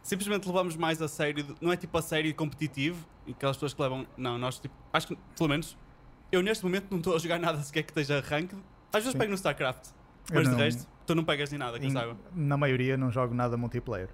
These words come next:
Speaker 1: Hum.
Speaker 2: É raro.
Speaker 1: Ah, está a saber demasiado bem isto. Ah, estás a jogar o quê neste momento?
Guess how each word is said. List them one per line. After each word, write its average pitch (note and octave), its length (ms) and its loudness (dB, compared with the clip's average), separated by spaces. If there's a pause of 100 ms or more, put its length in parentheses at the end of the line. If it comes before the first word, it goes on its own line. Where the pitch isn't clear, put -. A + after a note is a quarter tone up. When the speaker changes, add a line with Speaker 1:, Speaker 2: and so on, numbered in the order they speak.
(160)
Speaker 1:
Hum. - 40 -16 (1200)
Speaker 2:
É B2 80 -4
raro. A2+ 200 -4 (3000)
Speaker 1:
Ah, - 60 -10
está - 180 -12
a - 40 -8
saber D3 180 -4
demasiado C3+ 340 -2
bem B2+ 160 -6
isto. - 180 -12 (840)
Ah, C3 180 2
estás D#3+ 260 0
a E3 40 2
jogar D#3+ 160 2
o - 20 -6
quê F#3 100 -2
neste E3 180 -4
momento? - 280 -4